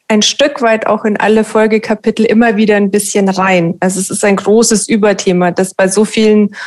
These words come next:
unterschiedlichen Themen eine Rolle spielt. Also sei es jetzt im Haushalt, sei es das Thema Aussehen, sei es das Thema ähm, Freundschaft, sei es das Thema in der Schule, Engagement, egal wo.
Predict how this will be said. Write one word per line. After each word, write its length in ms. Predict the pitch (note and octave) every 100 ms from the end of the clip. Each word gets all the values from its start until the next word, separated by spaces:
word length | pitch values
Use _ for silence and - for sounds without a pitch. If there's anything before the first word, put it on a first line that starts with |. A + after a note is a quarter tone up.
| -
unterschiedlichen 760 | A#3+ A#3 A3+ G#3 A3+ G#3 G3+ G3+
Themen 340 | G3+ G3+ G3+
eine 80 | F#3+
Rolle 280 | F3+ F#3+ F3+
spielt. 440 | - - - D#3+ - - -
Also 220 | G3 G3
sei 220 | G3 G3+
es 100 | G3+
jetzt 340 | G#3+ G3 - - - - _ -
im 220 | A3 G3
Haushalt, 640 | G#3+ A3 - A3+ A3+ A3+ - - -
sei 240 | - A3+ A3
es 160 | A3 - _ _ _ -
das 160 | A3+ G#3+
Thema 320 | A#3 A3 -
Aussehen, 640 | G#3+ A#3 - G#3+ G#3+ G#3+ G#3+ -
sei 240 | - G3+
es 100 | A3
das 180 | - A3
Thema 500 | - A3+ G#3+ G#3 G#3+ - _ _ -
ähm, 340 | G#3+ G#3 G#3 -
Freundschaft, 840 | - A3 A3+ A3+ G#3 G#3 - -
sei 220 | G#3 G#3+ G3+
es 100 | G3+
das 160 | G#3
Thema 380 | - G#3+ G#3 G3+
in 180 | - G#3
der 120 | G#3
Schule, 360 | G#3 A#3 A#3 A3+
Engagement, 800 | G3 G#3 G#3 G#3 G#3+ G#3+ A3 A3 - - -
egal 540 | A#3 A3+ G3+ A3 G#3
wo. 360 | G3+ A3 B3